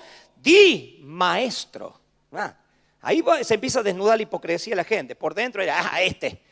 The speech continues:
este si fuera profeta." Y por fuera era, "Oh, di, maestro." ¿Nunca te has encontrado con gente que dice, "Oh, pastor,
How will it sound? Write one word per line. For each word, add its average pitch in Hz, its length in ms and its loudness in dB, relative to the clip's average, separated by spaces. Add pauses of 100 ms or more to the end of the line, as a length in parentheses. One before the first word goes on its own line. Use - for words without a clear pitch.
(240)
este 180 320 0
si 143 100 -6
fuera 165 180 0
profeta." 147 480 -4 (760)
Y - 100 -6
por 165 160 -2
fuera 226 240 4
era, 190 180 0
"Oh, 226 260 2
di, 277 260 -6
maestro." 131 680 -10 (840)
¿Nunca 240 200 2
te 240 80 0
has 233 80 2
encontrado 208 280 2
con 196 140 -2
gente 226 180 0
que 196 60 -2
dice, - 200 -2
"Oh, 349 420 4
pastor, - 480 0